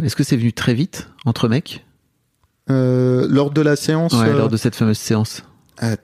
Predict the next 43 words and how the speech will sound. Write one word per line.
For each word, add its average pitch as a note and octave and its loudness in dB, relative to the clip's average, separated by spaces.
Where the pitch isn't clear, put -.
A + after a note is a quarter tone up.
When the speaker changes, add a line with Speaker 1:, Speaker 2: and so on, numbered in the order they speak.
Speaker 2:
très, - -6
très - -2
vite, B2+ -8
parce - -6
Speaker 1:
Ok. B2+ 2
Speaker 2:
qu'on B2+ 2
était A2+ 0
très - -4
volontaires, C#3 0
en C3+ -2
fait. - -6
Speaker 1:
Ok. - -2
Speaker 2:
On C3 2
était, C3 0
euh, B2+ 2
on A#2+ 0
était A#2+ -2
une B2+ 0
bande C3+ 0
de C3 2
pères, C#3+ 0
euh, A#2+ 2
euh, A#2 2
qui, B2+ 0
si - -6
on D3 4
voulait C#3+ 2
faire C#3 0
cette - -2
séance, E3+ 0
c'était - -2
vraiment C3 0
parce - -4
qu'on B2+ 0
voulait B2 0
y B2 0
aller C#3+ 2
et - 2
Speaker 1:
Mhm. F#3 4
Speaker 2:
po-, A#2+ 0
poser C3 0
des B2+ 0
questions. E3+ -4